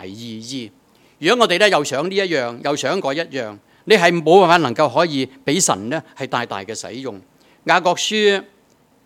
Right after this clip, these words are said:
第一章第八節嗰說話，佢話，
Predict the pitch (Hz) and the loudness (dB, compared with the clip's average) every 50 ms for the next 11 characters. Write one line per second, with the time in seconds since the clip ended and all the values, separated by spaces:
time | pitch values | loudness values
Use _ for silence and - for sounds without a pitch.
0 | _ _ _ _ _ _ _ 151 151 165 190 190 - 202 202 190 180 175 175 175 | _ _ _ _ _ _ _ 0 2 2 0 2 4 4 4 6 6 4 2 0
1 | 170 - _ _ _ _ - 143 143 - 175 160 156 - - 165 147 135 - - | -6 -10 _ _ _ _ -6 -6 0 0 0 0 0 -4 -4 -4 -4 -6 -4 -6
2 | 156 - - 147 135 127 113 95 98 _ _ _ _ _ _ _ _ _ _ _ | -6 -4 -4 -6 -6 -4 -6 -6 -8 _ _ _ _ _ _ _ _ _ _ _
3 | 175 175 170 156 143 139 139 135 135 | -2 2 2 2 2 0 -4 -8 -12